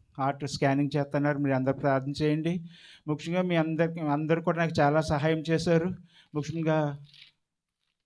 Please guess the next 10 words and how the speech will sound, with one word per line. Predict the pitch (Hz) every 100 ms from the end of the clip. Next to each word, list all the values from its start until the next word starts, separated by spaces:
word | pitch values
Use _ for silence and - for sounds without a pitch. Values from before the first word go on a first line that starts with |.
| _
ప్రవీణ్ | 151 156 170 165
గారు, | 165 170
ప్రేమరాజు | 170 151 151 156 160
గారు | 160 151
నా | 156
పట్ల | 151 147 165
కూడా | 156 151
ఎంతగానో | 139 156 156 160 165
సహాయం | 160 147 160 160
చేశారు. | 160 156 175 165 185